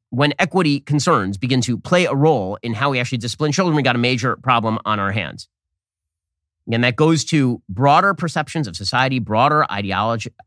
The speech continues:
ideological rubrics have an impact on real world situations. This is just one example of that. Okay, meanwhile, in other news, over the weekend, the Biden administration finally authorized the shoot down of that Chinese spy balloon.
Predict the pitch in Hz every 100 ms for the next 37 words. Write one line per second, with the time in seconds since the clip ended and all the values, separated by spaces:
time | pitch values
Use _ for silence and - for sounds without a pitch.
0 | - 131 120 113 117 101 90 135 139 -
1 | 120 107 - 139 113 92 - _ - 101
2 | 113 135 123 113 113 101 87 - 110 113
3 | 90 87 - 85 87 87 101 - _ _
4 | _ _ - 107 120 107 107 90 92 90
5 | 90 78 - 156 175 107 170 214 101 73
6 | _ _ 135 156 214 220 160 147 147 -
7 | 190 156 135 143 151 - _ _ _ _
8 | 131 120 113 _ _ _ 107 156 180 170
9 | 160 170 143 139 113 160 180 151 131 143
10 | 143 127 120 107 202 180 131 92 98 95
11 | _ _ _ _ _ _ _ _ _ 127
12 | 120 110 131 117 - 156 143 113 127 120
13 | 165 127 78 55